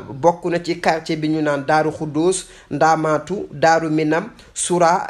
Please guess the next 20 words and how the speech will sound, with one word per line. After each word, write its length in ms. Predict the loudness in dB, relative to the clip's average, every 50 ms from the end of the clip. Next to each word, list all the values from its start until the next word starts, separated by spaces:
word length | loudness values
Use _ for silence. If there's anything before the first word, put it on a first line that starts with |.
| -12 -8 0
Guédé 420 | 2 4 4 4 2 -2 -2 -2 0
et 120 | 2 2 2
des 280 | 2 2 0 0 2 2
habitants 540 | 2 2 0 -2 -2 0 0 0 0 -2 -4 -10 -18 -20 -8
de 160 | -4 -2 -2
Touba 460 | -2 0 -2 -2 0 2 4 4 4 4
Mosquée 560 | 2 -2 -4 -4 -4 -4 -4 -4 -4 -4 -2 0
envahis 540 | 2 2 2 2 2 2 0 0 -2 -6
par 260 | -4 0 2 2 2 2
les 560 | 0 -2 -2 -2 -2 -2 -4 -8 -6 -2 0
eaux. 240 | 0 0 0 -4 -8 -12 -18 -18 -20 -20 -8 -2 2
Alors 300 | 2 4 4 2 2 0
nag 160 | 0 -2 -4
son 180 | -4 -4 -2 -2
excellence 420 | -2 -4 -4 -4 -4 -4 -4 -4 -6
war 120 | -6 -6
na 140 | -4 -6 -6
ci 420 | -4 -4 -4 -4 -4 -6 -10 -12 -8 -6
jóg 220 | -6 -6 -6 -4
gaaw. 240 | -2 -2 -2 -2 -4